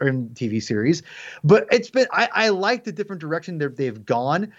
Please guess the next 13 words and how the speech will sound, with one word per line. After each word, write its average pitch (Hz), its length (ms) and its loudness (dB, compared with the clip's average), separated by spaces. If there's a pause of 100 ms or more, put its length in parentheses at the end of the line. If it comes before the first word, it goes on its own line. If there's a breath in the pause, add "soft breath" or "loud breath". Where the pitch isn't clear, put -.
(140 soft breath)
'cause - 140 4
I 175 40 8
think 214 220 2
it's 220 80 -4
gonna 180 160 4
pay 160 240 -2
dividends 139 680 2
for - 80 -6
them 127 360 -2
later 127 360 4
on. 98 240 0
Maybe 170 240 2
not 208 280 4